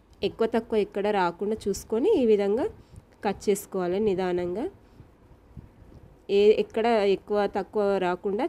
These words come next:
చూసుకోవాలి, మంచిగా చూసుకొని ఈ విధంగా కట్ చేసుకుంటా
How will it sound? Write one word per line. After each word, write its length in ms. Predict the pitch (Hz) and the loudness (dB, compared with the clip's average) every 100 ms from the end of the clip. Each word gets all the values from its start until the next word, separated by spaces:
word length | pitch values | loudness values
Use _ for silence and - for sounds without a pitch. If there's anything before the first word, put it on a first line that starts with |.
| 330 | 0
చూసుకోవాలి, 500 | 220 - 226 180 180 | -2 0 -2 -2 -2
మంచిగా 300 | 180 175 190 170 | -2 -4 -6 -4
చూసుకొని 460 | 185 - - 240 494 - - - - - | -4 -4 -4 0 -2 -4 -20 -20 -20 0
ఈ 120 | 214 208 | 4 6
విధంగా 280 | 202 202 240 220 | 6 4 2 -2
కట్ 160 | 196 202 | -2 -2
చేసుకుంటా 500 | 196 - 202 196 | -4 -4 -4 -2